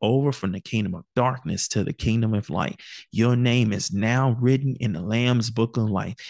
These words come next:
and you are now one of the ones that when Jesus comes for his church, you're gonna go with him as well. Now, we'll say this, now that you have come home to the kingdom,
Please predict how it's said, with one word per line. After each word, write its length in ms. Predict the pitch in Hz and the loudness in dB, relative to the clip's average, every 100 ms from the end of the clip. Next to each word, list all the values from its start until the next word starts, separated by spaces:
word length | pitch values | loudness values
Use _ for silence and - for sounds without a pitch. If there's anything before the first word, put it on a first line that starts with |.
| - | -12
and 120 | - 98 | -6 -2
you 320 | 104 120 110 | 2 4 4
are 100 | 104 | 2
now 320 | 113 139 117 | 0 2 2
one 320 | 92 107 147 | 2 4 4
of 140 | 160 160 | 4 2
the 80 | |
ones 480 | 143 135 151 127 95 | 2 2 2 2 0
that 180 | 110 104 | 0 -2
when 200 | 95 92 | -2 -2
Jesus 500 | 110 143 156 160 - | 0 2 2 0 -2
comes 420 | - 160 160 156 | -4 -2 -2 -2
for 160 | - 147 | -2 0
his 240 | 135 127 | 0 0
church, 440 | - - 120 - - - - _ | -2 0 0 -2 -10 -18 -20 _
you're 280 | 98 104 117 | -2 2 4
gonna 220 | 104 98 | 4 2
go 220 | 92 98 | 2 2
with 260 | 98 87 - | 2 0 -2
him 160 | - - | -8 -6
as 200 | 87 - | -6 -4
well. 320 | 76 80 - _ - - - - | -6 -8 -10 _ -20 -20 -14 -2
Now, 280 | 113 107 | 0 2
we'll 240 | 98 127 165 | 4 6 6
say 280 | - 156 160 | 4 4 4
this, 320 | 143 - - | 2 0 0
now 220 | 104 135 | 2 4
that 200 | 135 - | 2 4
you 80 | 143 | 4
have 240 | 135 113 | 4 2
come 220 | - 127 | 2 2
home 320 | 117 139 147 156 | 2 2 2 2
to 100 | 139 | 0
the 100 | 131 | 0
kingdom, 520 | - 156 160 160 | 2 4 4 2